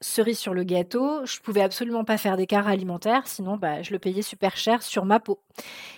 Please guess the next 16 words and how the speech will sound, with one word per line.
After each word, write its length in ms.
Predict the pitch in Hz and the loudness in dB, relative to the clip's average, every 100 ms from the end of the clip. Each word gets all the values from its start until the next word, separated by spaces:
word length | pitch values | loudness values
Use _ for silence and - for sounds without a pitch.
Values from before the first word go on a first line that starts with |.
| - | -4
Et, 220 | 240 254 247 | 4 8 8
euh, 480 | 196 180 175 175 170 | 6 4 0 -2 0
bah, 120 | 185 | 2
j'étais 280 | 190 208 269 | 4 4 4
en 100 | 285 | 2
train 220 | - 269 | 2 0
de 40 | 247 | 0
tomber, 600 | - 214 196 214 277 254 | 0 0 6 6 6 4
euh, 680 | 185 175 170 147 98 104 165 190 - - - - - | 4 2 -2 -4 -6 -10 -10 -12 -14 -16 -18 -20 2
dans 260 | 214 214 208 | 4 6 6
un 180 | 196 190 | 4 4
cercle 460 | - 285 294 262 | 6 6 6 2
vicieux, 460 | 220 202 - 202 - - | 0 0 -4 -4 -6 -8
hein, 160 | 196 285 | -10 -6
très 160 | - 202 | -4 0
clairement. 360 | 202 190 196 | 0 0 -6